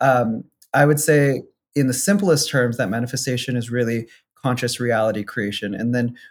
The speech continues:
once you enter into higher levels of consciousness, you're, you become more attuned to,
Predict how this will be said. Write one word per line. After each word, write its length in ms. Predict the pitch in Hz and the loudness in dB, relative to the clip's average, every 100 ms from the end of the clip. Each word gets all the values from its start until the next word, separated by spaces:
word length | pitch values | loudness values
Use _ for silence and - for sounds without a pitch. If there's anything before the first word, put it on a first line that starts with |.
| - | -4
once 260 | 135 143 147 | 0 0 2
you 360 | 147 135 - - | 0 0 -4 -2
enter 420 | 143 156 - 139 | 0 0 0 -2
into 300 | 117 123 131 | -2 -4 -6
higher 380 | 120 - 127 117 | -6 -4 -2 0
levels 320 | 117 117 117 104 | -2 -2 -4 -6
of 100 | - | -8
consciousness, 840 | - 170 185 156 - 107 107 - _ _ _ - | -2 -2 -2 -6 -4 -4 -4 -8 _ _ _ -4
you're, 380 | 127 127 123 - | 0 2 0 -2
you 180 | 107 139 | -2 -2
become 720 | 135 139 - 147 135 131 127 _ _ _ _ _ - | -2 -4 0 0 2 -2 -4 _ _ _ _ _ -2
more 260 | 147 147 - | 2 2 0
attuned 600 | 143 - 160 151 135 131 | -6 -2 2 2 2 0
to, 480 | - 143 127 123 | -2 0 0 -2